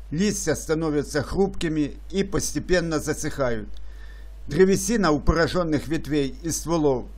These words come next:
приобретает темную окраску,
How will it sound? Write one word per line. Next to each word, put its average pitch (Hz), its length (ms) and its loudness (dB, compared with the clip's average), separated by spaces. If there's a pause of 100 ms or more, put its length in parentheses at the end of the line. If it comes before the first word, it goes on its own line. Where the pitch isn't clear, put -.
приобретает 170 840 2
темную 180 560 4
окраску, 147 680 0